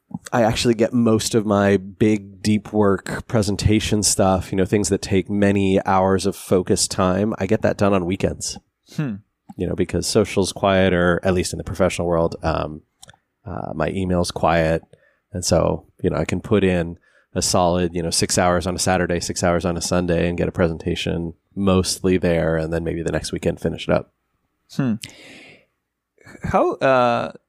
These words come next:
Speaker 2: how do you, how have you managed, uh, social media throughout, uh, your career to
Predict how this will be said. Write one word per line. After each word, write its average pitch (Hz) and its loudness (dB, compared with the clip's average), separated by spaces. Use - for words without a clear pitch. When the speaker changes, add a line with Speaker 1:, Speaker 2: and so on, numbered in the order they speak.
Speaker 2:
how - 0
do 320 0
you, 294 -2
how 180 0
have 170 0
you 139 -2
managed, 123 0
uh, 101 -2
social 120 -4
media 110 -2
throughout, 107 0
uh, 110 -2
your 117 2
career 110 2
to 104 -2